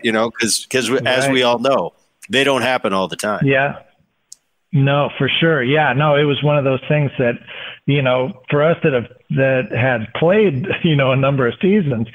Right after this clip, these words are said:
Speaker 2: you get off to a hot start. It's like, "Hey, let's keep it going," 'cause we, you never know when it's gonna turn the other way, you know, and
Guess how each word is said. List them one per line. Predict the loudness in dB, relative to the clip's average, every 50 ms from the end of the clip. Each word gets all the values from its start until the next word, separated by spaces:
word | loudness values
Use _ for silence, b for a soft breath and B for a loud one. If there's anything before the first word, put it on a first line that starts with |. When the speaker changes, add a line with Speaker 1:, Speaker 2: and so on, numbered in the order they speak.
| B B B B
Speaker 2:
you | -2 0
get | 2 2 2
off | 2 2 0 0
to | -2 -2
a | 0
hot | 0 0 0 0 -2 -4 -4
start. | -2 0 0 0 0 -2
It's | -2 -4 -2
like, | -2 -2 -2 -2
"Hey, | 0 0 0
let's | 0 0 0 -2 -2 -2
keep | -2 -2 0 0
it | -2 0
going," | 0 0 0 0 0
'cause | 0 -2 0
we, | 0 0 0
you | 0 2 2 2 2
never | 2 2 2 2 2
know | 2 2 2
when | 2 0 0
it's | -2 -2 -4
gonna | -4 -4 -2 -2 -2 -4 -6 _ _ _ _ _ _ _ -2 0
turn | 2 2 2 2
the | 2 2
other | 2 2 2 0 0
way, | 0 0 -2 -2 -4 -6 _ _ _ _ _ _ -4
you | -2 0
know, | 0 0 0 0 -2 -2
and | -2 -2 0 0 0 0 -2